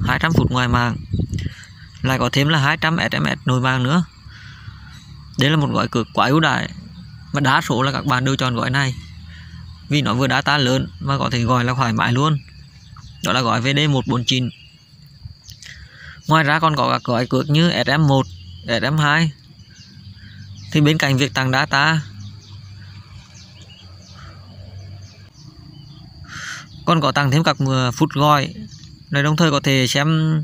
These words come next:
ứng dụng My T V Net để xem phim, nghe nhạc là hoàn toàn miễn phí. Với chi phí thì cũng khá là rẻ, từ một trăm linh chín, với S M hai, S M hai G thì khoảng một trăm ba mươi chín ngàn, S M ba thì khoảng, à,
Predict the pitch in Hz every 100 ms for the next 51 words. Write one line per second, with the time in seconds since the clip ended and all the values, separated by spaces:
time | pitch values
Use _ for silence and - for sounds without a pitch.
0 | - 143 135 139 135 131 156 170 170 131
1 | 131 - 120 147 156 160 175 160 - 135
2 | 147 147 131 - 143 147 143 139 120 107
3 | 123 127 - - - - - - - -
4 | - - - - - - - 127 135 170
5 | 139 135 147 131 117 117 113 110 - 127
6 | 143 139 123 78 - 147 127 - 131 151
7 | 156 170 127 135 113 - _ - 113 85
8 | 92 131 151 143 - 85 107 139 147 151
9 | 156 156 156 151 143 123 110 120 - 139
10 | 139 151 160 120 135 143 131 - _ -
11 | - - - - - 104 127 151 139 151
12 | 156 156 143 120 113 110